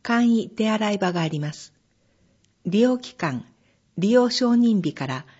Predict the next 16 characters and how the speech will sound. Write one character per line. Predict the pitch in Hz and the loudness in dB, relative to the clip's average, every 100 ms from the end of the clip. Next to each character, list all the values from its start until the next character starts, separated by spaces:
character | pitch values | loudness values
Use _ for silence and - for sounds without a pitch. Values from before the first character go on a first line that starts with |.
| _ _ | _ _
平 | - 233 | -4 -2
成 | 233 - 240 | 0 2 2
二 | 233 233 | 4 2
十 | 175 160 | 2 0
九 | 165 | -2
年 | 165 175 - | -2 -2 -4
三 | - 233 | -4 -2
月 | 196 170 - | -2 -4 -4
三 | 214 202 | -2 -2
十 | 156 143 | -2 -4
一 | 147 170 | -4 -4
日 | 165 - | -4 -6
金 | - 196 190 | -2 2 2
曜 | 170 139 | 0 -4
ま | 123 | -8
で、 | 135 - | -10 -12